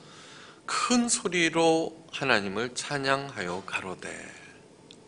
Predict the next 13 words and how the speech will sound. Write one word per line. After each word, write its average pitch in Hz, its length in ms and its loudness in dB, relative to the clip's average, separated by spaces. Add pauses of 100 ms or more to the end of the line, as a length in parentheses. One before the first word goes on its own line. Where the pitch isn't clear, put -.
네, 92 100 -6
누가복음 107 560 -2
십구 127 260 -6
장 131 160 0 (440)
삼십칠 - 760 -4
절 156 220 0
말씀입니다. 98 840 -6 (320)
제자들은 160 840 4 (600)
백성들의 208 600 8
그 175 340 6
열광적인 165 960 4
환호에 147 340 2
흥분하여서 160 1200 0